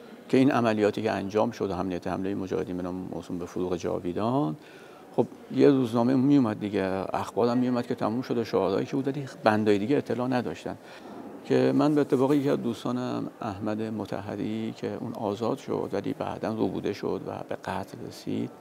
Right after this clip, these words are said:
ما یکی از روزنامه‌های اطلاعات رو که یه دختر خانومی هست که از کوه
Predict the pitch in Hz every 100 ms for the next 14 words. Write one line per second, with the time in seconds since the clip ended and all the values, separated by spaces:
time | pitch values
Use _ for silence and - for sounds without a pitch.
0 | - - - - - - - - - 135
1 | 156 170 156 143 139 131 143 147 - 131
2 | 123 139 143 143 135 131 123 117 127 127
3 | - 110 113 110 120 120 110 104 - -
4 | 101 - - 117